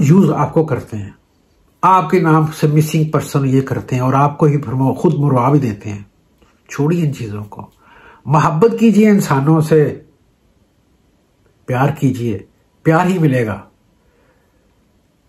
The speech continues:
बुरा करेंगे ना, तो बुरा ही होता है ना। तो आप भी मेरे भाई हो, हम कौम हैं यार, हम कोई अलग थलग नहीं है, आप भी मेरी कौम हो, आप भी मुझे सवाल कर सकते हो, पूछिए, मैं आपसे बात भी करने को तैयार हूं,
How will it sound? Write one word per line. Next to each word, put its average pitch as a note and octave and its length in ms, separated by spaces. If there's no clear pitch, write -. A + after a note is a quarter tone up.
बुरा A2+ 440
करेंगे F#3 340
ना, A#3 100
तो F#3+ 100
बुरा D3 180
ही G#3 80
होता E3+ 220
है F#3+ 60
ना। - 280
तो - 200
आप C#3+ 200
भी F3 100
मेरे C#3+ 180
भाई G2+ 300
हो, F#2+ 220
हम F#3+ 120
कौम B3 280
हैं E3+ 140
यार, - 320
हम E3+ 180
कोई F#3 160
अलग F3 380
थलग D#3+ 200
नहीं B3 140
है, C3 220
आप F#3+ 160
भी B3 80
मेरी G#3+ 200
कौम C#3 200
हो, G#2+ 280
आप F3 180
भी D4 80
मुझे B3+ 220
सवाल D#3+ 260
कर A#2 180
सकते - 320
हो, G#2 60
पूछिए, B3 680
मैं E3 100
आपसे F3+ 400
बात D#3 220
भी C4 140
करने E3+ 260
को D#3 100
तैयार G2 280
हूं, - 120